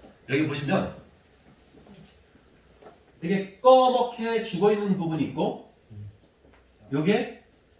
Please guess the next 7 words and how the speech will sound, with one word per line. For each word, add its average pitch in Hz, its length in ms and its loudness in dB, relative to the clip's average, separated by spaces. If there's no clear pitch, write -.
불이 196 460 -4
환하게 202 460 -2
들어가 170 220 2
있는 156 160 -4
부분이 113 300 -10
있죠. 175 300 -10
네. 104 180 -12